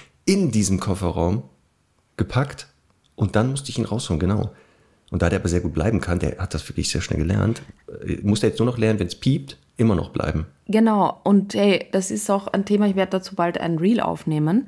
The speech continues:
Speaker 2: weil weißt du, wie oft mir das schon passiert ist, dass du, ähm, also ich sag jetzt mal sicher viermal, seit ich mein Auto hab, seit zwei Jahren, ähm, dass ich irgendwie das in der Jacke hab und irgendwie da, da dran komme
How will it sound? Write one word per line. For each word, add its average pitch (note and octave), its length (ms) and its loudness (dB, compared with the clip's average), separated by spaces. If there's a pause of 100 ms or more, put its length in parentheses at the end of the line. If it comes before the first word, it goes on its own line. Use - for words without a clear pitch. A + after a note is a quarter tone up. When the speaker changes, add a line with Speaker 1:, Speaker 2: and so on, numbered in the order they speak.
(380)
Speaker 2:
weil F3 300 2
weißt F3 280 0
du, B3 60 0
wie G#3+ 140 -2
oft - 220 -6
mir A3+ 80 4
das G#3 120 0
schon F#3 160 -2
passiert - 460 -4
ist, - 340 -6
dass - 320 -4 (120)
du, F#3 360 2 (100)
ähm, E3+ 420 0 (500)
also F3 300 -2 (480)
ich F#3+ 160 -4
sag F#3 180 0
jetzt G3+ 180 -6
mal F#3 300 2 (120)
sicher A3 340 0
viermal, F#3+ 460 4
seit F#3 200 -2
ich E3+ 80 -4
mein D#3+ 140 0
Auto D3+ 280 0
hab, G#3+ 140 -4
seit - 180 -8
zwei F#3 220 -2
Jahren, G3+ 260 0 (640)
ähm, G3 680 6
dass G3 180 -2
ich - 220 -6
irgendwie A#3 600 4
das G3+ 280 -2
in G#3 200 4
der G3 100 6
Jacke G#3 340 0
hab G3+ 160 -2
und G#3 140 -4
irgendwie B3+ 360 0 (120)
da, G3 180 2 (160)
da F#3 200 0
dran A3 320 -2
komme D#3+ 380 -2